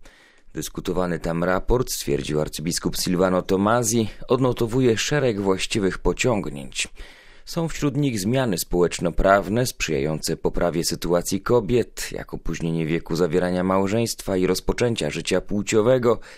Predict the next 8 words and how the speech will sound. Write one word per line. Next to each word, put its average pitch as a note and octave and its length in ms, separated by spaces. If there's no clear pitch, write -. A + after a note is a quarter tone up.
przeciwdziałanie D3 760
przemocy B2 540
domowej A2+ 580
czy G2+ 200
zapewnienie G2+ 680
lepszej A2 520
opieki E2+ 500
zdrowotnej. E2+ 800